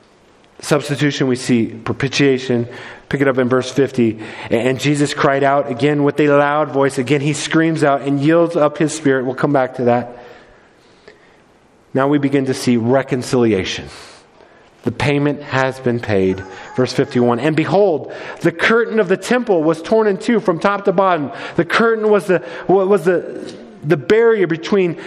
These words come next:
sinful man and a holy God, where only the high priest could go once a year. Now that's torn in two, and the earth shook,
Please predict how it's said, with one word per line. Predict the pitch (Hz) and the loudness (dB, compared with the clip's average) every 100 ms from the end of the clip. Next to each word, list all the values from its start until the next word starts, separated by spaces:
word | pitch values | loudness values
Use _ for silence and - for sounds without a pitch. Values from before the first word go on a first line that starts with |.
| - | -8
sinful | - 247 240 233 | 0 0 2 2
man | 208 202 196 175 | 4 2 2 0
and | 156 160 175 156 - - | 0 0 0 0 -4 0
a | 160 | 0
holy | - 226 220 185 | 2 0 2 2
God, | 190 180 160 | 2 4 2
where | 175 175 | 2 4
only | 214 226 | 4 4
the | 190 | 2
high | 165 208 | 0 0
priest | 208 233 226 | 2 0 0
could | 202 | 0
go | 165 185 | 2 4
once | 185 190 185 | 4 0 0
a | |
year. | 196 180 - - - | 0 2 -2 -8 0
Now | 208 220 | 2 4
that's | 220 - | 2 -2
torn | - - 247 247 | -4 2 4 4
in | 233 | 2
two, | 220 254 226 185 - - 185 | 0 2 4 2 -4 -4 0
and | 196 | 2
the | |
earth | 175 226 247 - | 4 4 2 -2
shook, | - 254 214 - | 0 2 2 -4